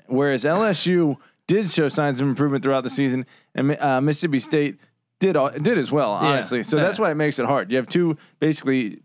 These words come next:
Speaker 1: teams on the shit level, and then you have two teams on the rise.
Speaker 2: <laughs>
Speaker 1: Who's more likely to, uh, pull
Speaker 2: Who
Speaker 1: the
Speaker 2: you,
Speaker 1: upset?
Speaker 2: who you going with? Let's, let's do this. I
Speaker 1: Uh,
Speaker 2: went with Mississippi State. Nick went with Mississippi State.
Speaker 1: I think Michigan State's more likely to
Speaker 2: Michigan
Speaker 1: pull the
Speaker 2: State.
Speaker 1: upset.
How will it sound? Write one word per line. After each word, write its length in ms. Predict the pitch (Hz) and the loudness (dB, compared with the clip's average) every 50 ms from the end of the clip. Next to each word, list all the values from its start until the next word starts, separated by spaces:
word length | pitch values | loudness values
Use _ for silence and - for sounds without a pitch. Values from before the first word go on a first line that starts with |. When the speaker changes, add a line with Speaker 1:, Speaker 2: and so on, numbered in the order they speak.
| _ - | _ -2
Speaker 1:
teams 280 | - 156 160 147 131 | 0 0 2 2 0
on 120 | 147 143 135 | 0 0 0
the 340 | 131 123 120 117 117 95 - _ _ _ _ - | 2 2 0 0 -2 -4 -8 _ _ _ _ -10
shit 360 | 196 - - - 170 151 - | -6 -2 0 0 0 0 0
level, 360 | 131 120 113 110 113 113 - - - - - - | -2 -2 0 0 -2 -2 -4 -6 -14 -20 -10 -4
and 80 | 127 135 | -2 0
then 80 | 135 139 | 2 2
you 80 | 139 | 2
have 100 | 139 120 | 0 0
two 140 | - - 170 | -2 -2 -2
teams 280 | 147 - 165 160 139 143 | 0 0 0 2 2 0
on 80 | 147 135 | 0 0
the 80 | 127 | 0
rise. 440 | 123 135 135 135 131 127 123 - - - - | 0 2 2 2 0 0 -2 -2 -4 -4 -4
Speaker 2:
<laughs> 100 | - - | -4 -2
Speaker 1:
Who's 300 | - 190 214 214 185 160 175 | 0 2 2 2 2 2 2
more 160 | 190 196 196 | 2 2 2
likely 360 | 180 180 175 180 160 170 170 | 2 2 0 0 0 0 2
to, 160 | 165 165 165 156 | 2 2 2 2
uh, 220 | 156 160 156 151 - | 2 2 2 0 0
pull 160 | - 170 175 | 0 0 2
Speaker 2:
Who 40 | - | 2
Speaker 1:
the 60 | 160 | 2
Speaker 2:
you, 60 | 160 | 2
Speaker 1:
upset? 160 | 165 170 208 - | 2 2 2 2
Speaker 2:
who 60 | - | 2
you 80 | - - | 2 2
going 240 | 233 220 185 151 127 | 2 0 0 -2 -2
with? 200 | 107 - - - | -6 -6 -4 -4
Let's, 200 | 139 143 - - | -4 -4 -4 -2
let's 180 | 170 165 156 - | -4 -2 -2 -2
do 140 | 165 131 | -2 -2
this. 160 | 95 65 - - | -2 -4 -4 -2
I 200 | 131 156 175 202 | 0 2 2 2
Speaker 1:
Uh, 60 | 208 | 0
Speaker 2:
went 140 | 226 226 214 | 0 0 0
with 100 | 202 196 | 0 2
Mississippi 420 | 196 202 202 185 226 220 190 208 | 2 0 0 0 -2 -2 -2 -2
State. 460 | 170 - 214 202 202 196 - - - | -2 0 0 0 0 0 -2 -6 -4
Nick 200 | 175 175 170 165 | -2 -2 -2 0
went 100 | 196 180 | 0 0
with 80 | 175 175 | 0 0
Mississippi 300 | 175 170 - 170 175 156 | 0 -2 -2 -2 -4 -4
State. 180 | - - 170 | -2 0 0
Speaker 1:
I 100 | 165 156 | 0 0
think 140 | 156 151 139 131 | 0 0 0 0
Michigan 300 | 131 117 - - 127 107 | -2 -2 -2 -2 -2 -2
State's 280 | - 120 117 104 95 | -2 -2 -2 -2 -2
more 140 | 117 113 107 | -2 0 0
likely 280 | 107 107 104 - 110 110 | 0 -2 -2 -2 -2 -2
to 40 | |
Speaker 2:
Michigan 280 | 139 151 110 113 - - | 0 0 0 0 0 0
Speaker 1:
pull 80 | - - | 0 0
the 80 | 202 | 0
Speaker 2:
State. 100 | 180 - | 0 0
Speaker 1:
upset. 120 | 185 196 | 0 0